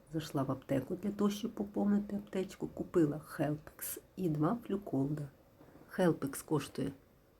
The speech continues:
сімдесят чотири гривні, Флюколд тридцять шість кожна упаковочка. Всього вийшла сума сто сорок шість гривень.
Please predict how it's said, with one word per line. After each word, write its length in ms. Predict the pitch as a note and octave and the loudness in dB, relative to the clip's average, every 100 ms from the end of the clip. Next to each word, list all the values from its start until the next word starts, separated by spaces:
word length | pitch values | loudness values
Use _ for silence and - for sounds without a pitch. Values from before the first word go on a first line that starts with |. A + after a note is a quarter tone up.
| _ _ _ - _ - - - - _ - - _ _ _ - | _ _ _ -20 _ -20 -20 -20 -20 _ -20 -20 _ _ _ -4
сімдесят 640 | - D#3+ D#3 D#3 D3+ - | 2 4 4 4 2 0
чотири 400 | - - C3+ C#3+ | -4 0 2 2
гривні, 360 | E3 G3+ C4 - - - - | 2 2 2 -2 -14 -20 -20
Флюколд 600 | - D#3+ E3 E3 A3 C#4 - _ | 2 2 4 6 6 4 -6 _
тридцять 480 | - F#3 G3 - E3+ | 2 4 4 0 -4
шість 280 | - F#3 - | 2 0 0
кожна 440 | - D3 F#3 F#3 F#3 | -2 2 4 2 0
упаковочка. 760 | - D3 - C3 C#3 - - D3 - _ _ _ - - - - - - - - | -2 -4 -2 -4 -4 -8 -12 -14 -16 _ _ _ -20 -20 -20 -20 -20 -20 -20 -4
Всього 380 | - F3+ A#3+ | 4 8 8
вийшла 300 | A#3+ - - | 6 0 -2
сума 380 | G3+ - A3+ G#3 | 0 2 2 2
сто 300 | G3+ - C#4+ | 0 0 2
сорок 360 | C#4 - D#3 - | 2 -2 -4 -2
шість 320 | - - - | -2 -2 -4
гривень. 480 | - C3 C#3+ C#3 D3 | -2 2 4 6 4